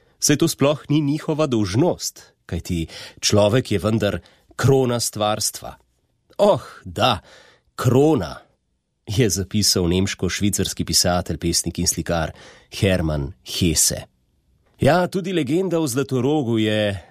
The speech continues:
močno zasidrana v našem skupnem spominu, a je obenem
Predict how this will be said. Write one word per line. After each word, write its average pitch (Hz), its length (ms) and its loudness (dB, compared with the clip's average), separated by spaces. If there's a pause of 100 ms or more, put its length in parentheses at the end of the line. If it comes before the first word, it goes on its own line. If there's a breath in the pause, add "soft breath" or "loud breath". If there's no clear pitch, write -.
močno 113 440 2
zasidrana 98 600 2
v 90 60 0
našem 90 340 0
skupnem 90 440 -2
spominu, 92 640 0 (420 loud breath)
a 101 120 -2
je 95 100 2
obenem 104 600 2